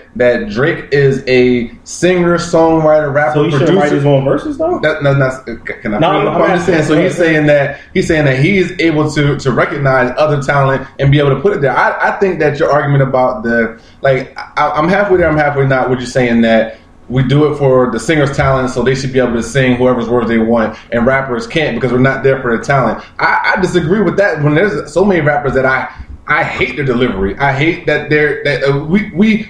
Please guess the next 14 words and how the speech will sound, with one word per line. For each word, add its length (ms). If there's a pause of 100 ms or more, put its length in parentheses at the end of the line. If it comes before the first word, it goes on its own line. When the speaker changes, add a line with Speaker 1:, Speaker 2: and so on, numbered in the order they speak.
Speaker 1:
we 140
judge 280
that. 120
When 80
you 120
judge 260
some, 380
a 40
rapper 420
on 580
their 140
skill, 280
their 140
talent, 520